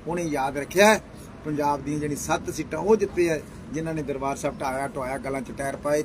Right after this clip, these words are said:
ਧੀਆਂ ਭੈਣਾਂ ਦੀਆਂ ਬੇਪਤੀਆਂ ਕੀਤੀਆਂ। ਤੇ ਫਿਰ ਮੈਂ ਬੇਨਤੀ ਕਰਦਾ ਕਿ ਪੰਜਾਬ ਦੇ ਲੋਕੋ, ਜਿਵੇਂ ਜਿਸ ਤਰੀਕੇ ਤੁਸੀਂ ਆਹ ਦੋ ਸੀਟਾਂ 'ਤੇ ਯਾਦ ਰੱਖਿਆ, ਆਉਣ ਵਾਲੇ ਸਮੇਂ 'ਚ ਇਹ ਵੀ ਯਾਦ ਰੱਖਿਆ ਜੇ, ਕਿਉਂਕਿ ਜਿਨ੍ਹਾਂ ਨੇ ਤੁਹਾਡੇ ਇਸ਼ਟ ਨੂੰ ਢਾਇਆ ਹੋਵੇ, ਗੁਰੂ ਗ੍ਰੰਥ ਸਾਹਿਬ ਰੋਲਿਆ ਹੋਵੇ ਗਲੀਆਂ ਦੇ ਵਿੱਚ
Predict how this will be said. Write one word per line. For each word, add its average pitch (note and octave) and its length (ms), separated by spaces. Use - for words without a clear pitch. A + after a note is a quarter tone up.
ਧੀਆਂ C3+ 200
ਭੈਣਾਂ C#3+ 200
ਦੀਆਂ C3+ 120
ਬੇਪਤੀਆਂ C3 480
ਕੀਤੀਆਂ। G#3+ 400
ਤੇ D#3+ 80
ਫਿਰ D3 220
ਮੈਂ D3 140
ਬੇਨਤੀ C#3 380
ਕਰਦਾ D3+ 400
ਕਿ D3+ 60
ਪੰਜਾਬ C#3+ 440
ਦੇ D3+ 80
ਲੋਕੋ, D3+ 300
ਜਿਵੇਂ D#3 240
ਜਿਸ F#3 220
ਤਰੀਕੇ D#3+ 440
ਤੁਸੀਂ D#3 280
ਆਹ D3+ 60
ਦੋ C3+ 200
ਸੀਟਾਂ D#3 320
'ਤੇ D#3 80
ਯਾਦ C3+ 280
ਰੱਖਿਆ, - 200
ਆਉਣ D3 240
ਵਾਲੇ C#3 160
ਸਮੇਂ D3 300
'ਚ G3+ 120
ਇਹ E3 120
ਵੀ F3+ 160
ਯਾਦ C#3+ 240
ਰੱਖਿਆ C#3+ 340
ਜੇ, G#3+ 260
ਕਿਉਂਕਿ C#3 240
ਜਿਨ੍ਹਾਂ E3+ 360
ਨੇ C#3+ 200
ਤੁਹਾਡੇ C#3 280
ਇਸ਼ਟ C#3+ 220
ਨੂੰ D3+ 120
ਢਾਇਆ C3+ 300
ਹੋਵੇ, C#3+ 120
ਗੁਰੂ C3 240
ਗ੍ਰੰਥ B2+ 220
ਸਾਹਿਬ C3+ 300
ਰੋਲਿਆ C3 300
ਹੋਵੇ C#3+ 160
ਗਲੀਆਂ B2+ 340
ਦੇ C3 80
ਵਿੱਚ B2+ 260